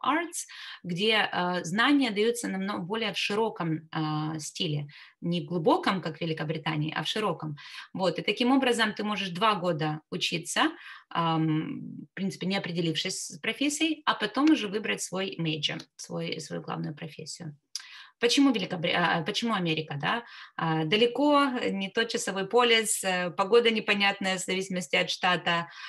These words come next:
А, многие их обвиняют в том, что у них, э, знания общие, да, о мире, может быть, там не такие широкие, как в Европе, например, и так далее.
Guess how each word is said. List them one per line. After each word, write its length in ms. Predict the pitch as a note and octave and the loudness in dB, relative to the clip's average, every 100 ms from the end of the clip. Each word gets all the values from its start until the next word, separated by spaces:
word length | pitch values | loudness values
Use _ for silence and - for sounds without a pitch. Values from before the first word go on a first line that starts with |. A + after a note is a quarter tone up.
| - - | -14 -4
А, 440 | E3+ E3 D#3+ D#3+ | 0 2 2 2
многие 520 | E3 F#3 A3 F3+ F#3+ | 2 2 0 0 0
их 100 | E3+ | 0
обвиняют 540 | F3+ D#3+ F3+ F3+ E3 D#3 | 0 0 2 2 2 0
в 20 | |
том, 160 | F3+ | -2
что 720 | E3+ - E3 D#3 D#3 D3+ D#3 D#3 | -2 -2 0 2 2 0 0 0
у 60 | |
них, 320 | D#3 D#3 D3 D#3+ | 0 0 -2 -2
э, 320 | D#3 D3+ D#3 | -2 -2 -4
знания 680 | D3+ F#3+ A#3+ A#3 G#3+ G3 F#3+ | 0 2 4 4 2 4 2
общие, 480 | F#3+ F#3+ - F3+ | 2 2 0 2
да, 180 | E3+ F#3 | 4 4
о 80 | F3 | 4
мире, 280 | E3+ F3 E3+ | 2 2 2
может 260 | E3 E3 | 0 -2
быть, 160 | D3+ D#3 | -2 -2
там 160 | D#3+ D#3+ | -2 -2
не 100 | D#3+ | -4
такие 260 | D#3 E3 | -4 -4
широкие, 400 | D#3 E3 E3 D#3 | -2 -2 -2 -4
как 160 | D#3 D3 | -6 -4
в 40 | |
Европе, 360 | E3 E3 D#3+ D#3 | -2 0 0 -2
например, 380 | D#3 D#3 D#3+ D#3 | -6 -2 -2 -2
и 40 | |
так 180 | E3 D#3+ | -6 -8
далее. 280 | D#3+ D#3 | -6 -8